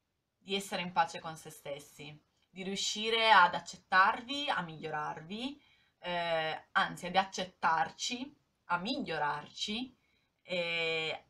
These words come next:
ad accettar-, ad accettare gli altri e a cercare di donare sempre quel qualcosa di noi che è più bello e più limpido alle altre persone.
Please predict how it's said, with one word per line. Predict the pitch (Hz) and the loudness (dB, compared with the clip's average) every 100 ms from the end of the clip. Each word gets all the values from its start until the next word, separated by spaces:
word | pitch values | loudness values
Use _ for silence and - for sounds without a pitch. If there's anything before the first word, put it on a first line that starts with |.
| - | 2
ad | 190 208 | 6 6
accettar-, | 294 - - - 196 175 160 156 - | 6 0 -8 2 4 4 2 -12 -2
ad | 180 208 | 0 0
accettare | 220 - - 202 175 | -6 -8 -4 -2 -2
gli | 165 | -2
altri | 165 165 170 - 233 247 262 _ _ _ _ _ _ | 0 0 -2 -8 -8 -6 -8 _ _ _ _ _ _
e | 208 | 0
a | 202 | 0
cercare | 233 226 262 269 294 | 0 -4 2 2 2
di | 196 196 170 | -4 -8 -6
donare | 156 220 220 185 170 185 | 0 2 6 6 4 -2
sempre | - 214 214 - | -2 -4 -4 -6
quel | 185 156 | -6 -2
qualcosa | 185 180 - 196 202 | -4 -4 -4 -2 -4
di | 170 180 | -8 -2
noi | 175 175 185 202 190 | 0 2 -2 -6 -8
che | 175 160 | -4 -4
è | 165 | -4
più | _ - 180 | _ -12 -6
bello | 175 175 190 | -4 -4 -4
e | 185 | -8
più | 175 | -10
limpido | 156 156 151 147 156 151 151 | -12 -14 -16 -18 -10 -4 -4
alle | - 151 147 | -2 -2 -4
altre | 139 156 | -8 -14
persone. | - 156 - 135 - 139 139 | -20 -18 -14 -12 -12 -14 -16